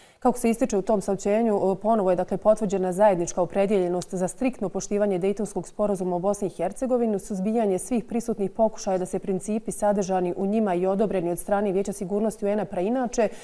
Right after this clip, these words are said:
kako bi odgovarali Evropskoj uniji i natou i na štetu naroda Republike Srpske. E, šta se želi uopće postići ovakvim potezima i možda, e, upravo ovim telefonskim, e, razgovorom, e,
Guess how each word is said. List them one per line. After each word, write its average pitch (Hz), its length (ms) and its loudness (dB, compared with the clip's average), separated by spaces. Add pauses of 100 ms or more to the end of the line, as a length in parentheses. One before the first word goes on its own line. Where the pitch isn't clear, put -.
(240)
kako 277 260 4
bi 214 240 2
odgovarali 196 640 4
Evropskoj 202 440 0
uniji 185 340 0
i 180 80 -2
natou 214 580 0
i 185 100 -4
na 185 120 -2
štetu 208 420 0
naroda 185 360 -2
Republike 170 520 -4
Srpske. - 500 -10 (380)
E, 190 140 0
šta 311 200 2
se 247 200 0
želi 240 220 -2
uopće 214 420 -4
postići 202 440 -4
ovakvim 175 320 -6
potezima 185 760 -6
i 180 80 -4
možda, 180 460 -2
e, - 20 -4 (120)
upravo 208 280 -4
ovim 190 180 -2
telefonskim, 202 580 -4
e, 190 40 -4 (460)
razgovorom, 208 640 2
e, - 340 -10